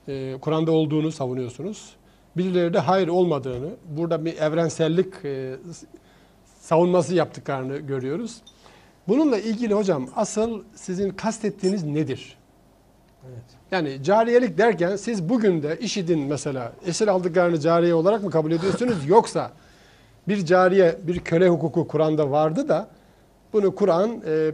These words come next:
Speaker 1: peyderbey kaldırdı mı?
Speaker 2: Şimdi bakın
Speaker 1: Bunu
Speaker 2: hocam.
Speaker 1: nasıl anlayacağız?
Speaker 2: Bu Kur'an okumalarında birkaç farklı yaklaşım var. Bir,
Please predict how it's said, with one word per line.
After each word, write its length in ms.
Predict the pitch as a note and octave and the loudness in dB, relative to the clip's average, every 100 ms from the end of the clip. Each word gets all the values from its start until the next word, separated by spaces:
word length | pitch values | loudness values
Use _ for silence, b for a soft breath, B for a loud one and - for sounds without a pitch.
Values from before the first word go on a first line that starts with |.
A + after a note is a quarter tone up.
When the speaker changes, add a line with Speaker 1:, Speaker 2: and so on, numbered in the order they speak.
| D#3 | 0
Speaker 1:
peyderbey 520 | G#3 F3+ D#3 B2+ C3 | 0 2 0 0 -4
kaldırdı 440 | - E3+ D#3+ E3 | 0 0 2 0
mı? 140 | D3 A#2+ - - - _ | -2 -6 -12 -20 -20 _
Speaker 2:
Şimdi 300 | - G3 F3 | -12 -6 -2
bakın 180 | E3+ F#3 | 0 2
Speaker 1:
Bunu 100 | F#3 | 0
Speaker 2:
hocam. 140 | D3+ | 0
Speaker 1:
nasıl 160 | G3 D#3 | -2 -4
anlayacağız? 480 | C3 A#2 A2 - - _ b b b b _ | -6 -8 -12 -16 -20 _ b b b b _
Speaker 2:
Bu 120 | F3 E3+ | -10 -4
Kur'an 260 | G3+ A#3 | 0 0
okumalarında 800 | G#3 - E3+ E3 D#3+ D#3+ G3 G3+ - _ _ _ _ | -2 -4 -4 -2 -4 2 2 2 -2 _ _ _ _
birkaç 380 | F#3 F3+ G#3 G3+ | -8 -4 -2 -2
farklı 300 | F3+ E3 F3+ | -2 -2 -2
yaklaşım 520 | F3+ E3 E3 - C3+ | -4 -4 -10 -14 -14
var. 80 | A2+ - _ | -16 -20 _
Bir, 300 | G3 E3+ - | 4 4 0